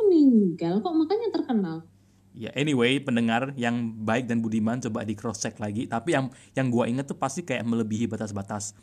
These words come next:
Speaker 2: manusiawi sih, itu yang gua inget pasti.
Speaker 1: Heeh, terus katanya kalau nggak salah tuh kan dicek ya,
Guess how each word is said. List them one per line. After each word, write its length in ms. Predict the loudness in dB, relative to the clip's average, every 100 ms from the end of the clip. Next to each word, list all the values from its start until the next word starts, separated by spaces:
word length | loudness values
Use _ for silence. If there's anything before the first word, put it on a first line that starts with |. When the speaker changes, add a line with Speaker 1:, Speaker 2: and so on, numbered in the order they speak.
| _ -6
Speaker 2:
manusiawi 560 | -4 -2 -2 -4 -2 -4
sih, 200 | -6 -10
itu 160 | -6 -6
yang 80 | -4
gua 160 | -6
inget 160 | -8 -12
pasti. 400 | -14 -14 -14 -14 -16 _ -20 _ _ _ _ _ _ _
Speaker 1:
Heeh, 400 | -8 2 4 6
terus 160 | 4 4
katanya 400 | 2 4 4 2
kalau 500 | 4 6 6 4 2
nggak 160 | 2 0
salah 320 | 2 0 0
tuh 240 | 2 2 2
kan 240 | 4 6
dicek 480 | 6 2 -4 -4 -2
ya, 240 | -2 -4